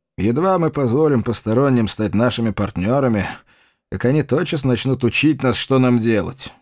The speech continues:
Мы и глазом не успеем моргнуть, как они захватят сначала совет, а затем приберут к рукам всю компанию. Тебе-то это зачем, Алик? У тебя большой оклад, на карманные расходы, думаю, хватает. Открытый счет в банке. Зачем же тебе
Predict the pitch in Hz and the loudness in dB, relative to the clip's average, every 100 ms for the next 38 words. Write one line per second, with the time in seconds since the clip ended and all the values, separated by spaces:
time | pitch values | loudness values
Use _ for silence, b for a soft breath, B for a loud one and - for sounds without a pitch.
0 | _ 147 196 202 202 139 127 123 117 - | _ 0 2 4 2 2 2 0 0 0
1 | 147 131 123 110 120 151 117 107 113 113 | 2 2 2 2 0 0 -2 -2 0 0
2 | 104 123 139 92 - 90 90 90 - 90 | 0 0 0 -2 -6 -6 -6 -6 -4 0
3 | 113 160 151 - b b b - 101 113 | 2 2 0 -6 b b b -4 0 0
4 | 160 139 123 120 131 139 120 120 135 123 | 2 2 2 2 2 0 0 0 0 -2
5 | - 113 110 - 87 85 65 53 - _ | -2 -2 -2 -2 -4 -6 -6 -10 -16 _
6 | _ - 131 156 240 156 110 98 107 - | _ -4 2 2 2 0 -2 -2 -4 -6
7 | 85 226 214 - - _ _ _ 135 - | -6 -2 -2 -4 -12 _ _ _ -4 0
8 | 139 233 233 240 226 - 165 185 190 170 | 2 2 0 2 0 0 -2 -2 0 -2
9 | - _ - - 151 170 170 156 139 - | -6 _ -8 -2 0 0 0 0 -2 -4
10 | - 139 117 - 120 98 95 90 104 135 | -2 0 0 0 -2 -2 -4 -2 -2 -2
11 | 120 - _ _ - 101 202 247 123 - | -4 -8 _ _ -6 0 2 2 0 -2
12 | 90 90 92 175 185 - 107 - _ _ | -6 -4 0 0 0 -6 -12 -16 _ _
13 | - 143 - 214 131 - - 113 | -4 -2 0 0 0 -2 0 0